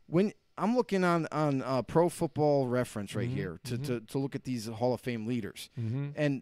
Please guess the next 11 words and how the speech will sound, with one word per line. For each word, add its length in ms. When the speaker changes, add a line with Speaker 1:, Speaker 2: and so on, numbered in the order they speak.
Speaker 1:
the 100
weirdest 680
category 640
for 180
me 320
is 180
Hall 300
of 100
Fame 320
monitor 680
score. 680